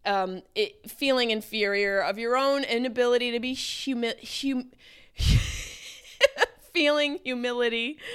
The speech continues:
Humility is the pathway to growth and change. It truly is. The only way you can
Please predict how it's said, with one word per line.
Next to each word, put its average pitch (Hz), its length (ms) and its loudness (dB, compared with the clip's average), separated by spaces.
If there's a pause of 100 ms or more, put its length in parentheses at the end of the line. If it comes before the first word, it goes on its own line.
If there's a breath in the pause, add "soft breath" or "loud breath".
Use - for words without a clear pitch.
(200 loud breath)
Humility 330 720 0
is 262 280 0
the 226 260 -4
pathway 277 580 2
to 220 100 -2
growth 208 540 0
and 190 160 -8
change. 180 520 -2
It 190 120 -8
truly 269 540 -4
is. 160 360 0 (460 loud breath)
The 269 120 4
only 359 220 6
way 302 140 6
you 269 160 2
can 233 300 0